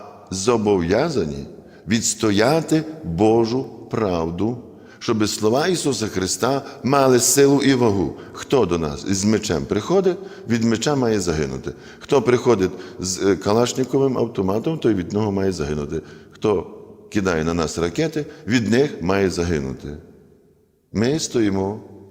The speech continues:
на боці правди, тому що ми захищаємося. Війна має свої закони. Війна обмежує деякі конституційні права людини.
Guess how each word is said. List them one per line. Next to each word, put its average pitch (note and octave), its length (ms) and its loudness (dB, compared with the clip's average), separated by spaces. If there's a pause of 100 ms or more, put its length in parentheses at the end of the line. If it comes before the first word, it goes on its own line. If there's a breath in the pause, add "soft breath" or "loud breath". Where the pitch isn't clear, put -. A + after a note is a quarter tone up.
(560)
на F2 500 -4
боці G2 380 -4 (280)
правди, B1 580 -10 (2000)
тому G2+ 240 -4
що B2+ 180 -6
ми G2 160 -4 (420)
захищаємося. C#2 1040 -8 (1300)
Війна G2+ 540 -2
має G#2+ 260 0
свої F2+ 320 -2
закони. B1+ 420 -8 (360 loud breath)
Війна A2+ 280 2
обмежує E2+ 420 0
деякі D#2 360 -2
конституційні E2 720 -6
права A#2+ 280 -2
людини. A2 380 -2